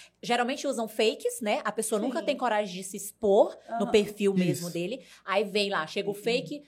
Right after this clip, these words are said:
Speaker 1: te esculhambando. Aí tu faz o quê, Gabi?
Speaker 2: Bloqueio.
Speaker 1: Só um bloco, dá um bloco. <laughs> É isso aí, Gabi.
Speaker 2: Só.
Speaker 1: Pronto, já pega, já vamos pegar essa dica aí, as blogueiras, as digitais influencers que tão iniciando. Chegou as críticas, porque vai ter, porque presta
Speaker 3: Vai.
Speaker 1: atenção. Se a Gabi fosse uma pessoa de,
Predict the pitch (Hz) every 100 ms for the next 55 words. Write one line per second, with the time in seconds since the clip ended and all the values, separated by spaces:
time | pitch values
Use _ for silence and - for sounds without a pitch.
0 | _ - 254 - - 415 381 208 156 147
1 | 165 202 233 233 208 151 147 254 370 453
2 | 415 220 285 - 440 466 202 202 180 -
3 | 202 294 202 165 208 180 160 - - 202
4 | 208 247 - 339 262 190 175 269 240 240
5 | 214 175 160 170 220 220 220 220 226 -
6 | - 220 254 302 311 330 269 269 226 214
7 | 233 208 214 190 208 196 190 208 220 202
8 | 196 202 202 - _ _ 170 196 214 202
9 | - 208 202 - 254 247 247 - 190 185
10 | 180 190 - - - 240 240 294 302 262
11 | 254 220 - 233 226 339 - 175 - 247
12 | 180 - - 160 143 127 - - - 339
13 | 330 311 320 294 294 294 277 269 254 254
14 | 202 233 240